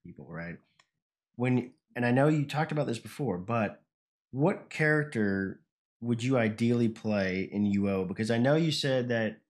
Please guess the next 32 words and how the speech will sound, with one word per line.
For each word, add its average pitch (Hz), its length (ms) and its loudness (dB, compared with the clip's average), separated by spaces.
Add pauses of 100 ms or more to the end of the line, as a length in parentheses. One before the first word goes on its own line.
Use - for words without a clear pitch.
(420)
you 113 180 -4
kinda 127 280 0
watched 113 720 -2
privately, 90 480 -4
right? 95 160 -2
Like, 98 180 -4
you 117 80 0
were 110 80 2
invisible, 120 540 2
people 127 240 0
couldn't 113 180 0
see 147 240 0
you 117 120 4
and 110 80 6
you 107 60 4
could 101 140 -8
see 120 160 -2
interactions, 104 640 -4
but, 104 320 -4 (320)
you 127 60 -2
know, 117 140 2
did 170 380 2
you 175 140 4
ever 143 280 2
actually 120 420 -2
have 139 220 0
a 110 60 -4
character 104 360 -4
that 95 100 -6
you 95 100 -6
played? 101 320 -6
If, 98 140 -6